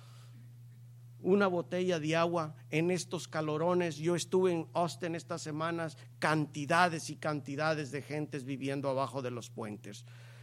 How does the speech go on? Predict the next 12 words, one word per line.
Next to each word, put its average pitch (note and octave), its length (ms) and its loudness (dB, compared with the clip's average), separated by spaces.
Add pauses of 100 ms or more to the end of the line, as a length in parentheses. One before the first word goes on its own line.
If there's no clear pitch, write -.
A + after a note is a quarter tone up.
(100)
pero C#3 220 0
no D3+ 180 0
se C#3+ 140 -4
entregan B2 560 -4
a A2 80 -10
Dios, A#2+ 520 -6 (380)
donde C3+ 300 0
está C#3 300 -2
la B2+ 120 -2
gracia A2+ 480 -6
de G2 140 -12
Dios. - 460 -14